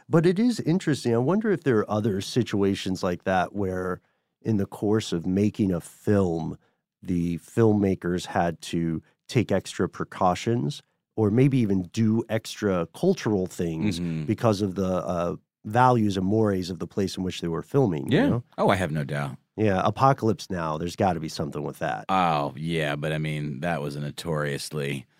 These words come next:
Speaker 1: Oh, man.
Speaker 2: guerrilla kind of shoot, you know? And the thing I've noticed, too, like, here in Atlanta, it's like, they call it Yollywood 'cause
Speaker 1: Right.
Speaker 2: they, they shoot a whole lot of movies here. Um, and people I know that work in the film industry, sometimes they, they, they bulldoze a little bit,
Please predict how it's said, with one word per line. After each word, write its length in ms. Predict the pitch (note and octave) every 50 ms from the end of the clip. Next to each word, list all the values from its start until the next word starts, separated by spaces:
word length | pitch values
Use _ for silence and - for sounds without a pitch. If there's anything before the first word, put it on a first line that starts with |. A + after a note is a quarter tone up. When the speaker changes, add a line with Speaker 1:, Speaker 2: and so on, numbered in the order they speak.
| _ - -
Speaker 1:
Oh, 180 | A2 F#2+ E2 D2+
man. 180 | D2+ D#2+ E2
Speaker 2:
guerrilla 640 | E2 F2 F2 E2+ E2 E2 E2+ E2+ E2 D#2 D#2 D#2 D2 D#2 -
kind 220 | - F#2 E2 D#2
of 100 | D2+ C#2+
shoot, 340 | - - - F2+ D#2+ D#2 D2+
you 100 | D2+ D#2+
know? 160 | D#2+ D#2+ D#2+ E2 - - - -
And 100 | - C3+
the 40 | D3+
thing 200 | - F#3 F3+ D3
I've 120 | A#2+ G#2+ F#2+
noticed, 320 | G2 F#2 F2+ E2+ - -
too, 100 | G2 F#2
like, 160 | F2+ E2+ D2+
here 180 | E2+ F2 F#2 F2+
in 60 | E2+
Atlanta, 340 | E2 D#2+ E2 D#2+ D#2+ D#2+ D#2
it's 140 | D2 - -
like, 280 | E2 D2+ D2 - - _ _ _ _ _ _ _ _ _ _
they 40 | -
call 200 | - - F2 D#2+
it 100 | C#2 D2
Yollywood 720 | D#2+ F2 E2+ E2+ D#2+ D2 D2 C#2+ C#2+ C#2+ C#2+ C2+ C#2+ C#2 - -
'cause 320 | - F#2 F#2 D#2+ D#2+ E2+
Speaker 1:
Right. 100 | E2+ D#2
Speaker 2:
they, 140 | D#2 D#2 D2+
they 160 | D2 D2+ D#2
shoot 200 | D2 - - F2 D2
a 40 | C#2+
whole 180 | F2+ C3 D#3+ F3+
lot 160 | F#3 F#3 F3+
of 40 | F3+
movies 300 | F3+ D#3+ A2+ F#2 D#2 -
here. 200 | E2+ D#2+ D#2 D2+ - - - - -
Um, 540 | - G2+ G#2 G#2 G#2 G#2 G#2 G#2 G#2+ G#2+ G#2
and 100 | G2+ G#2+
people 200 | D3+ D3 C#3+ D3
I 40 | C3+
know 160 | C3+ C#3 C3+
that 80 | C3+ A#2+
work 180 | A2+ A#2 A2+ -
in 40 | -
the 80 | B2+
film 240 | A2+ - - A#2 A#2 A2
industry, 500 | G#2 G2+ G2 - - G2+ F#2 F2+ F2+ - - - - - - - - _ _ - - - - -
sometimes 540 | - A3+ G#3 B3+ D#4+ E4 F4+ F4+ F4+ E4+ D#4
they, 240 | D4 C4 B3 B3+ G#3
they, 200 | G3 A3+ A3 A#3
they 260 | A3 G3 G#3+ G#3 A3+
bulldoze 580 | A3+ G3+ G3 A3 G#3+ G#3+ G3+ F#3 C3+ A#2+ A2 G2
a 60 | G2+
little 180 | G2+ G2 F#2 F#2
bit, 280 | F2 F#2+ E2+ D#2 D#2